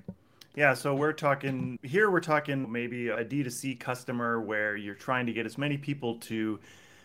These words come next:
to, to purchase something, and what does it cost to get that customer? I think if you, if, then if we dig in a little deeper, it's if they're gonna buy something else. That's average customer value or average, average customer length. Th-, those things also play in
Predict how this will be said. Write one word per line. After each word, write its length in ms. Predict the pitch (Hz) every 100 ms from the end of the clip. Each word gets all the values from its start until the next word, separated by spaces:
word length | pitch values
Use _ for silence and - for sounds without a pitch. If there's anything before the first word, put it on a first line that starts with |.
| _ -
to, 480 | 139 123 120 110 -
to 100 | -
purchase 360 | 165 165 143
something, 480 | - 147 143 156 151
and 160 | 117 117
what 140 | 123
does 160 | 123 -
it 80 | 117
cost 320 | 120 120 -
to 60 | 110
get 220 | 135 135
that 180 | 117 117
customer? 640 | 117 113 120 117 110 110 - - -
I 60 | 123
think 220 | 123 147
if 120 | 139
you, 120 | 123 120 -
if, 160 | 131 127
then 160 | 135 156
if 120 | 147
we 80 | 143
dig 240 | 143 170 160
in 160 | 147
a 60 | 139
little 240 | 147 147
deeper, 540 | 117 135 147 143 131 117
it's 260 | 117 -
if 180 | - 131
they're 120 | 135
gonna 140 | 127 110
buy 200 | 123 123
something 400 | 127 117 113 117
else. 340 | 147 113 -
That's 340 | 117 117 117 123
average 420 | 120 123 123 -
customer 400 | 139 131 120 123
value 480 | 110 110 117 120 120
or 220 | 110 104
average, 560 | 110 110 110 - - -
average 540 | 113 110 113 - -
customer 460 | - 120 117 117 117
length. 460 | 113 135 139 - 113
Th-, 140 | 120 127
those 240 | 151 160 -
things 260 | 165 143
also 340 | 156 170 180 160
play 420 | - 165 156 151
in 280 | 175 202